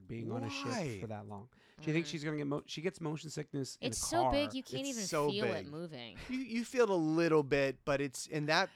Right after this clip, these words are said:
Speaker 2: that's
Speaker 1: Said
Speaker 2: only if
Speaker 1: nobody
Speaker 3: She
Speaker 2: something
Speaker 3: said.
Speaker 1: ever. <laughs> I was gonna
Speaker 2: Well,
Speaker 1: say, said nobody ever.
Speaker 3: It doesn't
Speaker 1: Wait,
Speaker 3: make any
Speaker 1: what?
Speaker 3: sense.
Speaker 2: Yeah.
Speaker 3: She said
Speaker 1: What?
Speaker 3: it.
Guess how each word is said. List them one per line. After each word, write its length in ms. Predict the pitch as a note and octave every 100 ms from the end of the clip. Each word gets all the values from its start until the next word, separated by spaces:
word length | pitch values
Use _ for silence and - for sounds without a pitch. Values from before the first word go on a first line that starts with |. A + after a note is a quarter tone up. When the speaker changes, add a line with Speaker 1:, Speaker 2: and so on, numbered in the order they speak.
| -
Speaker 2:
that's 280 | C3 E3+ D3+
Speaker 1:
Said 60 | A#3+
Speaker 2:
only 160 | G#3 F3+
if 80 |
Speaker 1:
nobody 160 | B2+ -
Speaker 3:
She 60 | -
Speaker 2:
something 160 | -
Speaker 3:
said. 100 | D#3
Speaker 1:
ever. 140 | F3+ A#3+
<laughs> 0 |
I 40 |
was 80 | B3+
gonna 100 | A#3+
Speaker 2:
Well, 100 | -
Speaker 1:
say, 160 | A#3+ G#3
said 240 | G3+ D#3+
nobody 320 | D#3 D3+ D3+
ever. 280 | C#3 D3 F#3
Speaker 3:
It 20 | G#3+
doesn't 60 | G#3
Speaker 1:
Wait, 100 | E3+
Speaker 3:
make 100 | G#3+
any 80 | F3+
Speaker 1:
what? 80 | A3
Speaker 3:
sense. 260 | E3 D#3+
Speaker 2:
Yeah. 120 | A3
Speaker 3:
She 160 | C#4+ C4
said 240 | B3 G3+
Speaker 1:
What? 180 | F3 G#3+
Speaker 3:
it. 480 | G4 C#4+ C#4 D#4